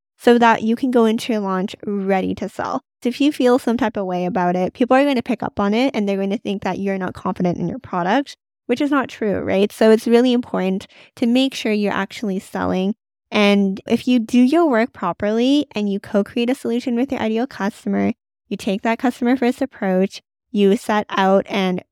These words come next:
really promote a validated product, then you are actually doing your ideal customer a favor because you're telling them about a solution that is going to solve a pain point and a problem.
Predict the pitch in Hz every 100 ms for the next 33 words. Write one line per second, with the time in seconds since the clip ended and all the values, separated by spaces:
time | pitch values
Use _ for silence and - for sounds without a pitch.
0 | _ - 208 202 208 202 190 190 196 185
1 | 185 190 190 185 220 - 339 254 226 -
2 | - _ _ _ 214 233 233 233 - 226
3 | 269 302 285 - 302 269 277 269 262 254
4 | 233 269 240 - 233 233 240 - - 254
5 | 269 247 185 214 320 _ _ _ - 233
6 | 247 247 233 - - 277 285 285 254 196
7 | 190 220 - 240 208 202 - - 220 233
8 | 240 - 190 190 196 - 196 190 - 202
9 | 202 - 196 185 - 202 185 190 - 180
10 | - 175 - -